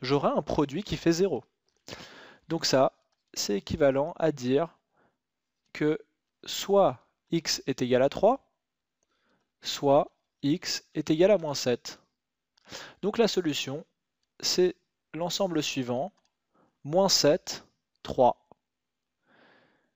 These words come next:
Ces deux nombres sont solutions de cette équation x carré plus quatre x est égal à vingt et un. Bah, vérifions. Est-ce que moins sept est solution ? On va mettre moins sept à la place de x et on va vérifier.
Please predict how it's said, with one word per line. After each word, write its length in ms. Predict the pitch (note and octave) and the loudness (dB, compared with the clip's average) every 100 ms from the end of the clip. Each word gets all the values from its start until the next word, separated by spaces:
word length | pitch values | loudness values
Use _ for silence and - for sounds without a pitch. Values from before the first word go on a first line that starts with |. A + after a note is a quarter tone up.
| _ _ _ | _ _ _
Ces 280 | - - C#3+ | -2 2 2
deux 180 | C#3 F#3 | 2 0
nombres 400 | E3 G3 G3+ - | 0 -4 -8 -10
sont 200 | - D#3 | -10 -8
solutions 480 | - F3+ E3 - F#3 | -2 0 0 -2 -2
de 100 | G3+ | -2
cette 200 | - C#3 | -2 0
équation 420 | D3 D3 C3+ F3+ - | 0 0 0 -4 -6
x 200 | F3 - | -6 0
carré 260 | D3+ C#3+ | 0 0
plus 180 | F3+ E3+ | -2 -8
quatre 240 | - C#3+ - | -2 -2 -2
x 160 | - | -6
est 140 | D3 C#3 | -8 0
égal 180 | D3+ | 2
à 60 | C#3+ | 2
vingt 240 | C#3 C#3 | 0 -6
et 20 | B2 | -6
un. 100 | A#2 | -6
Bah, 120 | - | -4
vérifions. 440 | B2+ C#3+ D3+ D#3 - _ _ _ _ _ _ _ - | 2 2 2 -4 -12 _ _ _ _ _ _ _ -6
Est-ce 140 | D3 - | -4 2
que 100 | G#3 | 2
moins 200 | F#3 E3 | 2 2
sept 240 | E3+ D#3+ | 2 2
est 60 | D3 | -2
solution ? 500 | D3+ C3+ B2+ B2 A2 _ _ _ A#2+ | -2 -6 -8 -10 -14 _ _ _ -8
On 40 | |
va 100 | A#2 | -4
mettre 280 | A#2+ A#2+ - | -2 -2 -6
moins 160 | C#3 C#3 | -6 -2
sept 180 | - C3+ | -2 2
à 40 | |
la 100 | A#2+ | 2
place 220 | - B2+ | 2 -2
de 80 | C3 | 0
x 160 | G3+ - | -2 0
et 20 | |
on 60 | E3 | 0
va 100 | C#3+ | 4
vérifier. 380 | C#3 B2+ - | 4 2 -4